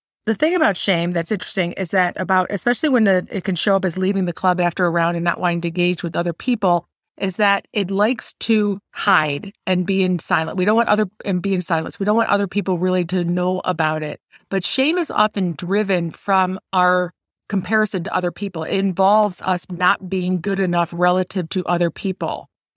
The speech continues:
right? It is that connection. That's why Brene talks about not feeling connected with other people, because it is the gauge that we use it against. When we're saying we're not good enough, it is relative to things outside of us. So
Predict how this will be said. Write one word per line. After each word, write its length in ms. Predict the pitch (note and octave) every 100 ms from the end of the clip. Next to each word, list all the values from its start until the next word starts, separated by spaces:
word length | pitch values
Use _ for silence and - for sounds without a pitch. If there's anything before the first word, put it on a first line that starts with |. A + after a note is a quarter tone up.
| _
right? 160 | F3+ F#3
It 140 | F#3+
is 160 | G#3 G#3
that 240 | G3 -
connection. 440 | - F#3 F#3+ - F3
That's 200 | F3+ -
why 160 | F#3
Brene 360 | F3 F#3 F#3+ G3
talks 300 | - G3 G3
about 200 | F#3 F3
not 280 | F#3 F#3 -
feeling 300 | G3+ F#3+ F3
connected 520 | - F#3 G3+ - F3+
with 160 | F3 -
other 240 | F#3 F3+
people, 380 | - - C4 F#3+
because 440 | F3 F#3+ - G3 -
it 140 | G#3+ G3+
is 100 | G#3
the 80 | F3+
gauge 460 | F#3 F3+ A#3 G#3+
that 120 | F#3+
we 120 | F#3+ F3+
use 320 | G3 G#3+ G3
it 80 | E3
against. 400 | D#3+ C3 - F3
When 140 | F3+
we're 120 | F#3+
saying 300 | - G3+ G#3+
we're 100 | F#3+
not 220 | F#3 F3
good 160 | - G3+
enough, 240 | F#3 F3
it 100 | F3
is 180 | F#3 F3+
relative 680 | F3+ F3+ F#3+ G3 - F3+ E3+ - - - -
to 100 | F#3+
things 320 | G3+ F#3+ F3+
outside 640 | - F3 - - E3+ F#3
of 120 | F3 -
us. 320 | E2+ - -
So 340 | - F#3+ F#3